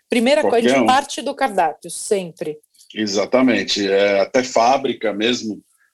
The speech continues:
Speaker 2: É, eu fa-, eu, eu faço a consultoria de muitas fábricas que tão sendo construídas pra, é,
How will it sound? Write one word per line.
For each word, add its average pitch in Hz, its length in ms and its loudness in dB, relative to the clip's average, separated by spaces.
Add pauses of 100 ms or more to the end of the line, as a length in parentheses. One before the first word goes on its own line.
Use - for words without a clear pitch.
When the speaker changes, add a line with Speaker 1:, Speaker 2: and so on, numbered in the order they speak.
(140)
Speaker 2:
É, 98 440 -2
eu 107 80 0
fa-, - 140 -2
eu, 110 380 4
eu 107 160 2
faço 127 640 2
a 113 120 0
consultoria 117 440 -2
de 123 100 -6
muitas 127 680 -4 (100)
fábricas 131 800 -2
que 127 280 -6
tão 123 360 0
sendo 127 340 -2
construídas 127 720 0
pra, 127 380 4 (540)
é, 107 720 2